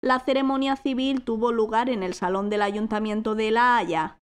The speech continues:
y posteriormente el matrimonio fue bendecido en la gran iglesia de San Jacobo.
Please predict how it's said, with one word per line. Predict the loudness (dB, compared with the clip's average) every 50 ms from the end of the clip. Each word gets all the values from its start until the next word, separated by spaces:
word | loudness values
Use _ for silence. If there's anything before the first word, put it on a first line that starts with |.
| _ _ _ -4
y | -4 -2
posteriormente | 0 -2 -4 -2 -2 -2 0 0 0 0 0 0 0 0 0 0 0 0
el | 0
matrimonio | 0 0 -2 -2 -2 -4 -2 -2 -2 -2 -2 -2 -2
fue | -2 -2 -2 0
bendecido | 0 0 0 -2 -4 -2 -2 -2 0 0 0 -2 -2 -6 _ _ _ -4
en | -2 0 2
la | 2 2 2
gran | 0 0 2 2 2
iglesia | 2 2 0 -2 -2 -4 -2 -2 -2 -2
de | -2 -2
San | -2 -4 -4
Jacobo. | -4 -4 -6 -6 -2 0 0 0 0 0 -4 -4 -6